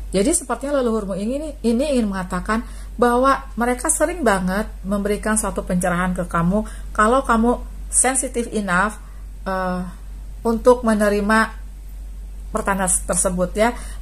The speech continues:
Maksudnya di sini diperlukan satu kesensitivitasan kamu untuk menerima, eh, pesan-pesan tersebut. Biasanya sih dari mimpi, intuisi. Kamu mendengar namamu dipanggil, kuping kamu berdenging,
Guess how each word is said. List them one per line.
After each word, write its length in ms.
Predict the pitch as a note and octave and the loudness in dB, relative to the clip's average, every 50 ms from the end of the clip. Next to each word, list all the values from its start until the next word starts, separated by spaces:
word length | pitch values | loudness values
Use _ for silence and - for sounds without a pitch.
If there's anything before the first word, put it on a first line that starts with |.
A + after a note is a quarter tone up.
| - | -2
Maksudnya 320 | G3+ F#3 - G3 G#3 A#3+ A#3 | -2 0 0 0 0 0 0
di 80 | A3+ | 0
sini 480 | A3+ - G#3+ G3+ G#3+ A#3 A#3+ B3 B3 A#3+ | 0 0 0 -2 0 0 2 2 2 0
diperlukan 400 | A3 - - F#3+ F#3+ F3+ G3 G3+ | -2 -2 -2 -4 -2 -2 -2 -2
satu 400 | G3+ G3+ F#3 F3+ F#3+ F3+ F3+ - - | -2 -2 -4 -4 -6 -6 -8 -6 -2
kesensitivitasan 1500 | - G#3+ G#3+ G#3 - G#3 G3 G3 - - G3 F3+ F3+ G3+ G3 F#3 - F#3 F3+ F3+ F#3+ F#3 F3+ F3 - F3 E3+ F3 F3 F3 F3 | 0 2 2 2 2 0 0 -2 -4 -4 -6 -6 -6 -8 -8 -6 -6 -8 -6 -2 -2 -2 0 -2 -2 -2 -2 -2 -2 -2 0
kamu 480 | G3 A3 D4+ D#4+ C4+ G3+ F#3+ G3+ - | 2 2 2 2 2 0 0 0 -2
untuk 320 | - G3 F#3 G#3 A#3 A#3 A#3 | -4 -4 -2 -2 -2 0 0
menerima, 400 | G#3 G3 G3 G3 G3 G3 G#3+ A3+ - - - - - - - G3 | -2 0 0 -2 -2 0 0 0 -2 -2 -8 -12 -12 -10 -6 -4
eh, 240 | G3 F#3+ F#3+ F#3 - - - - - - - - - - - - - - - - - - - - - - - - - - | -4 -4 -4 -6 -8 -10 -12 -12 -12 -12 -12 -12 -12 -12 -12 -12 -10 -10 -10 -10 -10 -10 -10 -12 -12 -12 -12 -12 -8 -4
pesan-pesan 560 | - G3+ - A#3 A3+ A3 A3 A3 G3+ F#3 F#3 | 0 2 2 2 2 2 0 0 0 -2 -4
tersebut. 640 | F#3 F3+ - F#3+ F3 E3 E3 E3 - - - - - | -4 -4 -4 -2 -2 -2 -4 -4 -6 -14 -14 -2 2
Biasanya 320 | G3 A#3+ A#3+ - B3+ C4 C4+ | 4 4 4 4 0 -2 -4
sih 160 | C4 E4+ D#4 | -4 0 0
dari 160 | C#4 A3+ A3 | 0 2 0
mimpi, 640 | G#3 F#3 F3+ E3+ E3+ - F#3+ F#3+ F#3+ F#3 F3+ - - | 0 -2 -2 -2 -2 -4 -4 -4 -4 -6 -8 -6 -4
intuisi. 880 | - A3 A3 G#3+ G3+ F#3+ F#3 F3 - - G3 G3 F#3 F3+ - - - - - - - - - - - - | -2 -2 -2 -2 -2 -2 0 0 0 0 0 -2 -6 -6 -8 -10 -12 -14 -14 -14 -14 -14 -14 -14 -16 -10
Kamu 260 | - - G3 G#3 A#3 | -4 0 2 4 4
mendengar 480 | B3 A#3+ A3+ G#3 G3+ F#3+ F#3+ F#3+ G3 G3 | 4 4 4 2 2 4 4 4 4 4
namamu 400 | G3 G3 F3+ F3 E3+ E3+ F3+ F3+ | 4 2 2 2 4 4 2 2
dipanggil, 880 | F3 F3+ F#3+ G3 - - - D#3+ D#3+ E3 E3 E3 F#3 G3+ G3+ F#3 E3+ E3+ F3 - - - - - - - - - - | 2 2 0 0 -2 -4 -4 -2 0 0 2 2 2 4 4 2 2 0 -2 -4 -8 -10 -12 -12 -12 -12 -6 -2 -2
kuping 320 | G3+ - G#3+ G#3 A3 G#3+ | 0 0 2 4 4 4
kamu 240 | G3+ G#3 G3+ G#3+ A3 | 4 4 2 2 2
berdenging, 640 | G3 G3 E3 E3 F3 E3+ E3+ F3 F3+ F3+ F3 E3+ | 2 2 2 2 2 4 4 4 4 2 2 2